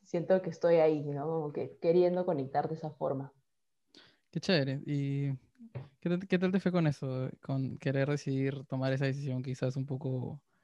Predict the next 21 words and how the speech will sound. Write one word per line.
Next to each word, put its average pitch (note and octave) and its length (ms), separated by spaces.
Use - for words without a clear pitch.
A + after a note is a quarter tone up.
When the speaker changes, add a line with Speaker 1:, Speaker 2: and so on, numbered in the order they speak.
Speaker 2:
fuerte, D3+ 400
no D3 120
sé C#3 80
si C#3 100
lo C3 120
fue, D3 220
pero B2+ 400
suena C#3+ 320
al C3+ 60
menos C3+ 400
valiente C#3 460
en D3 80
el C#3 60
sentido C3 360
de B2+ 140
querer B2+ 240
hacer B2+ 180
un B2+ 60
gran B2 180
cambio, B2+ 360
¿no? C#3 180